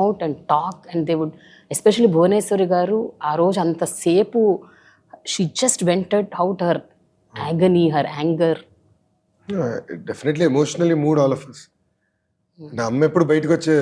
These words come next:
Speaker 2: వ్యక్తి కాదు. చాలా మందికి అసలు అమ్మ ఎట్లా ఉంటారో కూడా తెలియదు. ఈ,
Speaker 1: Yeah.
Speaker 2: ఈ ఇన్సిడెంట్ జరిగే ముందర అసలు అమ్మ న-, రోడ్డు పైన నడిస్తే భువనేశ్వరి గారు ఈమె అని ఎవరు తెలియదు. She is a
Speaker 1: Hmm.
Speaker 2: very simpleton. ఆమె బ్యాగ్ ఆమె మోసుకుంటుంది, ఎక్కడికి వెళ్ళినా ఆమె వెళ్తుంది,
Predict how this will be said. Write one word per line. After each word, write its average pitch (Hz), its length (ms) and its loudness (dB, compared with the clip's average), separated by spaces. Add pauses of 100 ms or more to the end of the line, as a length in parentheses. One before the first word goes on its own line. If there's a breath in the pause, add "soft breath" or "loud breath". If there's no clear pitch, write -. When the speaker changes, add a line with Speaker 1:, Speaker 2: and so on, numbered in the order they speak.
(400)
Speaker 2:
వ్యక్తి 127 300 -4
కాదు. 101 180 0 (400)
చాలా 123 220 4
మందికి 165 220 4
అసలు 143 100 2
అమ్మ 135 200 4
ఎట్లా 147 140 -2
ఉంటారో 147 240 2
కూడా 131 160 0
తెలియదు. 113 200 -2 (100)
ఈ, 117 120 -4
Speaker 1:
Yeah. 123 180 -2
Speaker 2:
ఈ 117 120 -2 (380 soft breath)
ఇన్సిడెంట్ 131 380 -2
జరిగే 135 240 2
ముందర 139 260 2
అసలు 123 180 -2
అమ్మ 135 100 2
న-, 131 200 0 (360)
రోడ్డు 139 200 2
పైన 151 180 2
నడిస్తే 139 300 -2 (560 soft breath)
భువనేశ్వరి 147 520 0
గారు 139 100 0 (100)
ఈమె 135 220 -2
అని 143 180 0
ఎవరు 135 180 2
తెలియదు. 101 220 -6 (200)
She 165 100 -8
is 120 60 -2
a 117 40 -2
Speaker 1:
Hmm. 120 80 2
Speaker 2:
very 135 220 2
simpleton. 117 340 -6 (380)
ఆమె 120 260 2
బ్యాగ్ 123 200 4 (100)
ఆమె 127 120 0 (100)
మోసుకుంటుంది, 123 640 -2 (680)
ఎక్కడికి 123 320 -2
వెళ్ళినా 127 240 4
ఆమె 123 140 2
వెళ్తుంది, 127 280 0